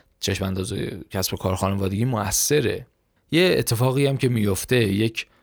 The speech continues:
خوانش بد از چشمانداز هم اینه که مثلاً بهش می‌گن هدف طولانی مدت، بعد این نگاه باعث می‌شه یک تعهد جدی بهش داشته باشن که نه دیگه ما مسیر حرکتمون اینه و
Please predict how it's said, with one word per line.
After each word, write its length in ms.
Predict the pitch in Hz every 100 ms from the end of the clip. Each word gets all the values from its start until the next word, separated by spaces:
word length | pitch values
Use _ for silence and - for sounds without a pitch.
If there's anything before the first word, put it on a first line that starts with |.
| _
خوانش 880 | _ - - - 117 107 117 117 -
بد 500 | 135 113 123 123 107 -
از 220 | 92 90
چشمانداز 840 | - 95 - - 90 90 101 107 -
هم 260 | 90 90 - - - -
اینه 200 | 156 160
که 140 | 175
مثلاً 440 | 156 127 123 131 143
بهش 280 | 139 131
می‌گن 440 | 139 135 139 135 - - _ _
هدف 440 | - 110 113 113 135
طولانی 560 | 120 120 120 107 104
مدت، 760 | 101 101 - 110 104 - - - _ _ _ _ - - - -
بعد 240 | 139 156 -
این 200 | 185 180
نگاه 520 | 139 117 147 117 101
باعث 320 | 110 131 135
می‌شه 200 | 143 156
یک 360 | 147 151 - - - - _ _ _
تعهد 640 | - 113 98 107 - 139 143
جدی 540 | 123 120 113 - 143
بهش 300 | 143 123 -
داشته 240 | 107 - 101
باشن 280 | 98 95
که 120 | 101 107
نه 220 | 117 123
دیگه 200 | 113 104
ما 280 | 110 117 113
مسیر 500 | 107 104 - 135 120
حرکتمون 600 | 110 107 113 123 120 117
اینه 180 | 117
و 220 | 110 113